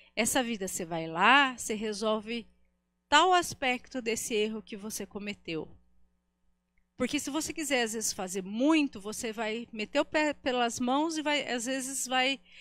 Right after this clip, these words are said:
em vez de se melhorar, você vai acabar criando mais uma dívida. Então, são os aconselhamentos que nós temos lá nesse plano reencarnatório que nos ajudam muito.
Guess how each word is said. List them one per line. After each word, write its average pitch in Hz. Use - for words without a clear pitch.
em 254
vez 349
de 285
se -
melhorar, 254
você 285
vai 285
acabar 277
criando 262
mais 254
uma 277
dívida. 180
Então, 311
são 320
os 302
aconselhamentos 302
que -
nós 226
temos 202
lá 190
nesse -
plano 180
reencarnatório 175
que -
nos 247
ajudam 240
muito. 196